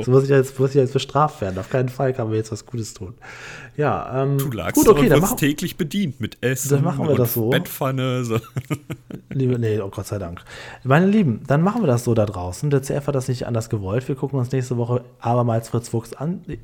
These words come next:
Speaker 1: Und zwar wirklich ganz, ganz aktuelle Folgen. Das ist
Speaker 2: Im
Speaker 1: die
Speaker 2: Doppelpack.
Speaker 1: vierte und die, und die dritte aktuellste Folge, die wir uns
Speaker 2: Ja.
Speaker 1: jetzt hier angucken. Nee, stimmt nicht ganz. Äh,
Speaker 2: Auf jeden Fall
Speaker 1: doch,
Speaker 2: Ende
Speaker 1: doch, doch, Stand
Speaker 2: zwanzig einundzwanzig.
Speaker 1: jetzt ja, weil nächste Woche, genau, Stand jetzt ja.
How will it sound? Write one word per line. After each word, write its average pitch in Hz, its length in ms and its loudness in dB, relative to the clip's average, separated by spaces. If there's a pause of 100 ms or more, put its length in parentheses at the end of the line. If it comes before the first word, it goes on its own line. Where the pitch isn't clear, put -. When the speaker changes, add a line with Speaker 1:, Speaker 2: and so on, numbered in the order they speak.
(100)
Speaker 1:
Und 143 220 -2
zwar 113 180 0
wirklich 127 260 0
ganz, 160 300 -4
ganz 131 220 -2
aktuelle 113 400 -2
Folgen. 110 360 -4
Das 123 140 -2
ist 123 80 -4
Speaker 2:
Im 123 60 -2
Speaker 1:
die - 80 -2
Speaker 2:
Doppelpack. 170 380 2
Speaker 1:
vierte 202 120 -2
und 185 160 0
die, 156 220 -4 (260)
und 170 160 0
die 165 100 -2
dritte 139 380 0
aktuellste 123 560 -6
Folge, 107 440 -6
die 113 120 -6
wir 104 80 -6
uns 107 160 -6
Speaker 2:
Ja. 113 60 -8
Speaker 1:
jetzt - 80 -12
hier - 120 -10
angucken. 110 460 -6 (400)
Nee, 131 120 6
stimmt 120 200 0
nicht 98 140 -6
ganz. 87 320 -10
Äh, 104 320 -4 (1000)
Speaker 2:
Auf 127 160 -4
jeden 127 120 0
Fall 117 200 2
Speaker 1:
doch, 123 240 0 (120)
Speaker 2:
Ende 139 200 2
Speaker 1:
doch, 127 60 0
doch, - 40 -6 (120)
Stand - 80 -2
Speaker 2:
zwanzig 185 100 4 (220)
einundzwanzig. 135 180 0
Speaker 1:
jetzt 151 300 0
ja, 120 360 0
weil 139 180 2
nächste 139 300 0
Woche, 139 300 -2
genau, 143 320 -2
Stand 113 280 -2
jetzt - 280 0
ja. 90 320 -2